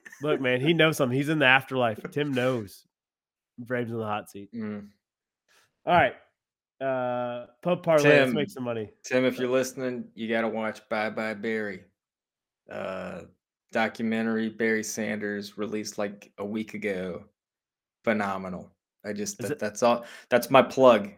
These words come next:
Speaker 2: I just, uh, for Lions fans, I felt the pain of, of the decades of agony,
Speaker 1: <laughs>
Speaker 2: and then to have a bright, a little bright star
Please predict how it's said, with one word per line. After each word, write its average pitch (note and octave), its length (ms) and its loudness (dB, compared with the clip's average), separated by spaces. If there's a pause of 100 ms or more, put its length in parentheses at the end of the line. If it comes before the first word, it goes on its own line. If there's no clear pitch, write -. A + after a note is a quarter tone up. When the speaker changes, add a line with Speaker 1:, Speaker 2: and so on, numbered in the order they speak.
(140)
Speaker 2:
I G#2 120 0
just, G#2+ 640 0
uh, G2 480 0 (220)
for A2+ 100 2
Lions B2 480 4
fans, A#2+ 440 4
I G#2+ 120 2
felt A#2+ 400 4
the A2 80 -4
pain G2 720 -4
of, G2+ 480 0 (380)
of G2+ 440 -2
the G#2 180 -4
decades A2 720 4
of G#2 280 -6
agony, G#2 680 -2 (320)
Speaker 1:
<laughs> - 340 -10
Speaker 2:
and A#2 160 10
then A#2 140 6
to A#2+ 80 12
have A2+ 260 8
a G#2+ 80 4
bright, B2 680 8 (240)
a G#2+ 300 -6
little D3 440 6
bright B2+ 400 8
star G2+ 840 2